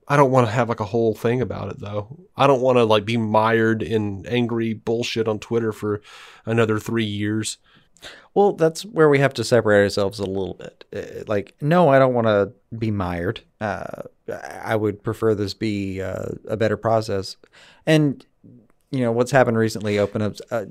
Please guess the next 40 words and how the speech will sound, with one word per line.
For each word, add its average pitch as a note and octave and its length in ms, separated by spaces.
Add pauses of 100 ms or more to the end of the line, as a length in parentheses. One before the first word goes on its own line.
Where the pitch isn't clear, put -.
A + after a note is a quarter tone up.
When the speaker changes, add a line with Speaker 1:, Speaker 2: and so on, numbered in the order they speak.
Speaker 2:
opens A#2+ 280
up G#2+ 120
avenues G2+ 480
that G2+ 140
maybe F#2+ 260
it F#2+ 200
can G2 300
be. - 220 (160)
But F#2+ 280 (360)
I'm A#3 80
not C#4+ 260 (200)
at D3 140
all F3 340
opposed D#3+ 580
to G#2+ 340 (180)
just - 340 (100)
the A#2 140
all A2 160
tour A2 240
vision D3 380
of G#2+ 100
the G2+ 80
whole G2+ 160
thing. - 200 (160)
I G#2+ 120
just, - 440
uh, - 400
Speaker 1:
Mm-hmm. B2 220
Speaker 2:
like, A2+ 200
it - 160
sounds G2+ 400 (100)
fantastic. C3 540
And G#2 100
frankly, C#3 380
if A#2+ 180
you A#2+ 100
just A2+ 300
ask A#2 300
me A2 320 (200)
outright, A2 840